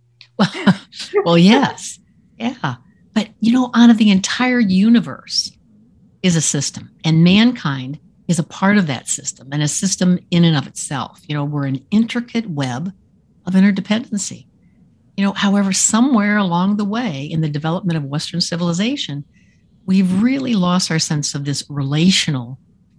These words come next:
foundation, you know, how we connect with others, you know, and, and the fact that we really are part of a greater whole. You know, our, our, our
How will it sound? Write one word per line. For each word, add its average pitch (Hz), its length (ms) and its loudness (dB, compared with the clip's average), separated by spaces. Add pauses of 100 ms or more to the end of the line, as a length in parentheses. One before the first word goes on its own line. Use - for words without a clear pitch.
(120)
foundation, 131 640 -4 (280)
you 151 80 -6
know, 139 60 -4
how 160 220 -2
we 165 100 0
connect 135 420 -6
with 131 160 -14
others, 127 420 -12 (440)
you 147 80 -8
know, 143 180 -2
and, 139 260 -6
and 135 140 -2
the 135 60 -6
fact 156 320 -2
that - 160 -8
we 160 180 -4
really 196 440 2
are 151 160 -4
part 175 400 0
of 139 100 -4
a 127 40 -8
greater 151 440 -4
whole. 131 520 -12 (880)
You 165 80 -10
know, 151 60 -2
our, 147 160 0
our, 127 320 -8 (100)
our 117 160 -20